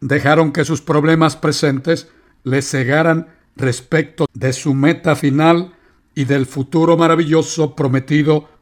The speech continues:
por Dios. Claro que ese es un problema común incluso entre el pueblo de Dios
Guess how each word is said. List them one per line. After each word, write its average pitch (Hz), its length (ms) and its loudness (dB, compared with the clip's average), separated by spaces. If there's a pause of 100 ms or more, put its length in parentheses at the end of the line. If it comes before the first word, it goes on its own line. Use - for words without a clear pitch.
(120)
por 127 200 0
Dios. 156 420 0 (440)
Claro 160 400 2
que 139 160 2
ese - 160 0
es - 200 -2
un 147 180 0
problema 147 680 0
común 165 540 0 (180)
incluso 165 880 2 (280)
entre 135 340 0
el 127 140 0
pueblo 147 400 0
de 131 140 0
Dios 160 340 0